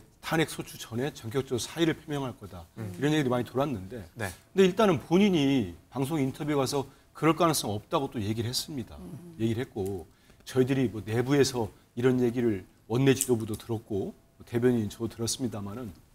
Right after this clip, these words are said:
Speaker 1: 이재명 대표가 어제 기자들한테 얘기는 그겁니다. 국정이 장난도 아니고 정말 설마 이렇게까지 했을,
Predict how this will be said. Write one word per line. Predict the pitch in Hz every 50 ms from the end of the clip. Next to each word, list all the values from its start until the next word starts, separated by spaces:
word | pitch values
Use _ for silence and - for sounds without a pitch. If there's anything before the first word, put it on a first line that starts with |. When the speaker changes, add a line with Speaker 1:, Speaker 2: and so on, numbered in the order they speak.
| _ _ _ _ _ _ _ -
Speaker 1:
이재명 | 135 117 139 147 147 151
대표가 | 139 143 135 - 165 165 131
어제 | 117 117 113 139 139 110 - - - - - - -
기자들한테 | - 147 143 147 147 135 - 143 123
얘기는 | 113 113 107 131 131 139 127 98 82 - _ _ _
그겁니다. | - - 120 127 131 147 135 110 98 - - - _ _ _ _ _ _ _ _ _ _ _ _ _
국정이 | - - 110 - 180 180 151 123
장난도 | - - - 123 135 143 151 151 139 120
아니고 | 98 92 107 110 - 107 90 82 80 80 - _ _ _ _ _ _ _ _ _ _ _ _ _ _ _ _ _ _ _ _ _ _ -
정말 | - - 131 143 165 147 120
설마 | - - 180 220 214 156
이렇게까지 | 101 98 147 - - 185 - 160 123 101 - - 85 80 - _ _ _ _ _ _ _ _ _ -
했을, | 147 143 - - - - - - 156 139 110